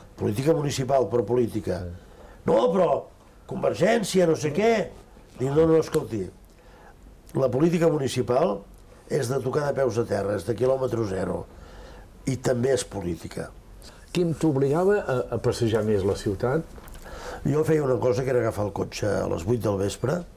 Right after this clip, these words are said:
Speaker 1: quan la gent ja havia retirat, i entre vuit i deu,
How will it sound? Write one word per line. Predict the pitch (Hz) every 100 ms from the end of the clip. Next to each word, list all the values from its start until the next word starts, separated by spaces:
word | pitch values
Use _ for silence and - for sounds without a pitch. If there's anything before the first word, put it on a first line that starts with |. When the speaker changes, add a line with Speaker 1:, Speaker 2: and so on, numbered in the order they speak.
| - - - - -
Speaker 1:
quan | - 110
la | 107
gent | 98 120
ja | 107
havia | 107 107 101
retirat, | 98 - 90 110 165 - - - - - - -
i | 117
entre | 120 120
vuit | 123 143 117
i |
deu, | 117 117 156